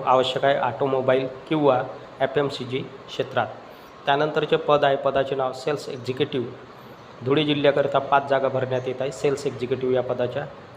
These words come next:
त्यानंतर जळगाव जिल्ह्याकरिता पाच जागा भरण्यात येत आहे आणि नंदुरबार जिल्ह्याकरिता पाच जागा भरण्यात येत आहे सेल्स एक्झिक्युटिव्ह या पदाच्या. त्यानंतर आहे पदाचे नाव ड्रायव्हर. धुळे जिल्ह्याकरिता ड्रायव्हर या पदाच्या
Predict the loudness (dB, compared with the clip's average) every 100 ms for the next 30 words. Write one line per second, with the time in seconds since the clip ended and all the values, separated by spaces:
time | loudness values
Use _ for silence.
0 | 0 2 2 2 0 2 2 4 4 4
1 | 0 -2 -2 -2 -2 -2 -2 0 0 2
2 | 2 2 0 -4 -4 -6 -4 -4 -4 -10
3 | -18 -20 -20 -12 -2 0 2 0 -2 -2
4 | 2 4 2 0 -4 -4 -6 -10 -8 -8
5 | -6 0 0 2 0 0 -4 -6 -6 -6
6 | -8 -10 -4 -2 -2 -2 -6 -8 -8 -4
7 | -4 -4 -8 -10 -10 -10 -2 -2 0 -2
8 | -2 -4 -10 -18 -10 -2 0 0 0 2
9 | 2 2 0 0 2 4 4 2 -2 -10
10 | -16 -18 -20 -14 -2 0 2 2 2 2
11 | 2 0 0 2 2 2 4 2 0 -2
12 | -2